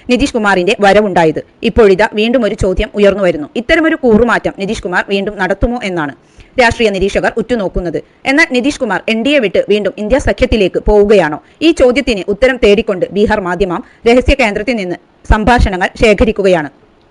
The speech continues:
പക്ഷേ ഈ സംഭാഷണത്തിൽ നിന്ന് പുറത്തു വന്നതിൽ നിന്ന് ഇത്തവണ കൂറുമാറി കളിക്കാൻ പോകുന്നില്ലെന്ന് വ്യക്തമാണ്. ഇത് തേജസ്വി ഒരു സംവേദനം സൃഷ്ടിക്കാനുള്ള ഒരു തന്ത്രം മാത്രമാണെന്ന് വളരെ അടുത്ത വിശ്വസനീയമായ ഉറവിടം പറയുന്നു. ഇപ്പോൾ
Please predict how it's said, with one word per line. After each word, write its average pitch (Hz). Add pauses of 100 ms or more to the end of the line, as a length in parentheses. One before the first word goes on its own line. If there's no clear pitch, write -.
(280)
പക്ഷേ 294
ഈ 269
സംഭാഷണത്തിൽ 277
നിന്ന് 233
പുറത്തു 214
വന്നതിൽ 208
നിന്ന് 170
ഇത്തവണ 190
കൂറുമാറി 220
കളിക്കാൻ 190
പോകുന്നില്ലെന്ന് 196
വ്യക്തമാണ്. 185 (260)
ഇത് 214
തേജസ്വി 202
ഒരു 214
സംവേദനം 208
സൃഷ്ടിക്കാനുള്ള 185
ഒരു 214
തന്ത്രം 208
മാത്രമാണെന്ന് 196
വളരെ 190
അടുത്ത 190
വിശ്വസനീയമായ 202
ഉറവിടം 190
പറയുന്നു. 180 (360)
ഇപ്പോൾ 330